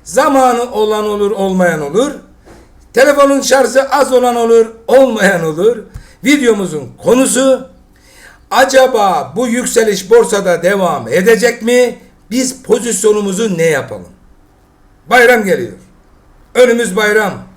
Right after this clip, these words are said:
Bu önümüzdeki haftadan sonraki hafta bayram. Yaklaşık on beş günlük bir süre kaldı. Ne yapacağız borsada?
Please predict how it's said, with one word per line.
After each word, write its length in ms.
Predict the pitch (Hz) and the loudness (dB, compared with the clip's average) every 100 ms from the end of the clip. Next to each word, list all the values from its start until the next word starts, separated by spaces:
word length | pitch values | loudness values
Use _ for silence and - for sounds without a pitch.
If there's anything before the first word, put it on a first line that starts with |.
| _ _ _ _ _ - - - | _ _ _ _ _ -20 -20 -2
Bu 120 | 220 | 0
önümüzdeki 460 | 233 240 240 247 240 | 2 0 0 0 0
haftadan 320 | 240 247 254 | 0 0 0
sonraki 360 | 220 233 214 220 | 0 -2 0 -2
hafta 600 | 196 233 262 262 254 - - - - - | 0 2 4 4 0 -6 -20 -20 -10 0
bayram. 520 | 180 180 196 156 113 - | 4 4 2 -2 -8 -10
Yaklaşık 440 | 247 269 226 180 196 | -8 -6 -4 -4 -2
on 140 | 208 | -2
beş 160 | 190 185 | -2 -8
günlük 240 | 170 156 | -10 -8
bir 180 | 190 233 185 - | -8 -8 -10 -20
süre 440 | - - 156 151 151 | -14 -12 -4 -4 -4
kaldı. 180 | 107 92 - - - - - - - - - - - - | -8 -18 -20 -20 -20 -20 -20 -20 -20 -20 -20 -20 -20 -10
Ne 120 | 165 | 0
yapacağız 540 | 262 277 240 214 180 147 | 0 0 0 -2 -2 -4
borsada? 420 | 131 120 107 | -8 -8 -12